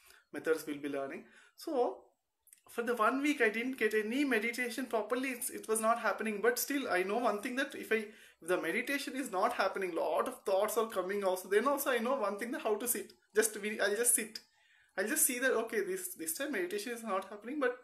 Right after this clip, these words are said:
I, I will continue the meditation. So that resolve, I, with that resolve, I was continuing. Then after, uh, one week, it took one week to settle down and my aura and energy restored. Then after one week onwards, my meditations are happening properly.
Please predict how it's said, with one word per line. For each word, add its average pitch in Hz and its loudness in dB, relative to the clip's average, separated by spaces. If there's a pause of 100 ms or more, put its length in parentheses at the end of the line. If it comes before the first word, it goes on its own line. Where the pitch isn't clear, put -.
(300)
I, 190 -2
I 190 0
will 196 -2
continue 190 -4
the 170 -4
meditation. 139 -8 (640)
So 180 -6
that 196 4
resolve, 202 4
I, 170 2
with 165 -6
that 196 0
resolve, 214 -2
I 202 0
was 160 -6 (140)
continuing. 151 -8 (560)
Then 240 -4 (340)
after, 214 0
uh, 196 2
one 226 -4
week, 247 -4 (100)
it 190 -10
took 220 -4
one 180 0
week 247 -4
to 214 -2
settle 190 -4
down 190 2 (420)
and 160 -4
my 160 2
aura 165 4
and 156 -2
energy 156 -4
restored. 151 0 (340)
Then 170 -4
after 220 4
one 170 0
week 190 -2
onwards, 202 -4
my 175 -2
meditations 151 -8
are 180 -4
happening 156 -4
properly. 139 -10